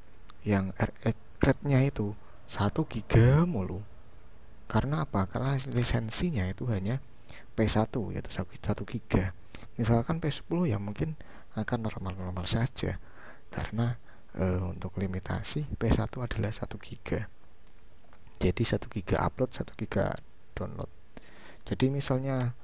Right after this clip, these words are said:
P satunya satu giga, dia diserang mulu satu giga,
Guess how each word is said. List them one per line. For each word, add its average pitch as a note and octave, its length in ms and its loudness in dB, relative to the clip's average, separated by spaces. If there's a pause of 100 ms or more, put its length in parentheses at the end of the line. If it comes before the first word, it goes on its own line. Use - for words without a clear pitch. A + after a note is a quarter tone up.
(200)
P A#2 160 2
satunya A#2+ 400 -2
satu - 240 -2
giga, A2 720 4
dia A#2 160 6
diserang A#2+ 560 0 (480)
mulu G#2 240 -2
satu - 240 -4
giga, B2 480 2